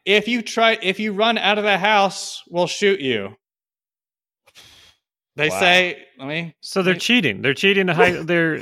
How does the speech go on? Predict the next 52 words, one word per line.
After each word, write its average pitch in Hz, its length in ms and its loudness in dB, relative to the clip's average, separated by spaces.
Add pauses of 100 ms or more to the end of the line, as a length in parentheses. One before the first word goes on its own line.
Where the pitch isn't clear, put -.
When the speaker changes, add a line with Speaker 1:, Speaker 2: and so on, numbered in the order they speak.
Speaker 3:
at 151 140 0
hide 165 180 0
and 160 80 -2
go 165 80 2
seek. 165 300 0
If 123 80 -4
they, 180 140 2
if 160 220 -4
they 208 140 2
can 214 140 0
see 220 180 0
that 190 140 2
he's 165 100 2
going 175 240 0
out 156 100 2
of 151 60 -2
the 175 60 0
house, 180 140 0
then 151 120 0
they're 170 160 2
not 165 420 -2
pl-, 156 240 -2
they're 160 140 -2
not 160 260 -2
giving 156 200 -2
it 127 100 0
an 120 100 -2
honest 123 380 -2
try. 107 420 -4
I, 147 140 -2
this 202 100 6
is 170 200 8
Speaker 1:
Right. 95 80 -10
Speaker 3:
bullshit. 117 480 -4 (200)
Speaker 2:
Yeah. 120 180 0
Speaker 1:
That 175 80 6
Speaker 3:
It's 214 80 6
like, 202 120 4
you're 190 80 6
Speaker 1:
or - 40 6
Speaker 3:
gonna 202 100 2
play 190 160 2
hide 151 160 4
and 143 60 -4
go 135 80 2
seek. - 300 -4 (220)
Don't 180 160 -2
be 165 60 0
an 113 80 -2
asshole 95 320 -8
about 92 220 -8
it. 160 100 -14